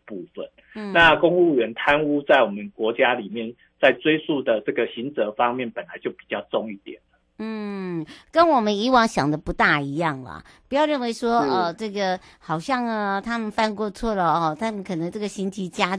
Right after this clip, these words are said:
Speaker 2: 重啦。基本上，他们现在如果说已经，呃，这个宣布当选，也正在执行的话，他就是很像类公务人员一样，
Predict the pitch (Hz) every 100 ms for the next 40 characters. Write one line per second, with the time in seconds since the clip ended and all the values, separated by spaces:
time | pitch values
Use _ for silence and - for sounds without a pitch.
0 | 175 - 214 156 151 139 135 - - -
1 | 330 302 226 180 254 190 - _ 277 285
2 | 247 233 254 233 233 214 202 202 208 202
3 | 160 - 208 - 127 180 196 185 - 143
4 | 117 - 190 170 202 196 202 185 208 175
5 | 147 - 135 131 135 202 190 190 - 160
6 | 170 139 143 175 147 - 196 202 214 196
7 | 208 180 127 - 170 170 208 220 156 -
8 | 185 175 180 147 131 147 135 139 160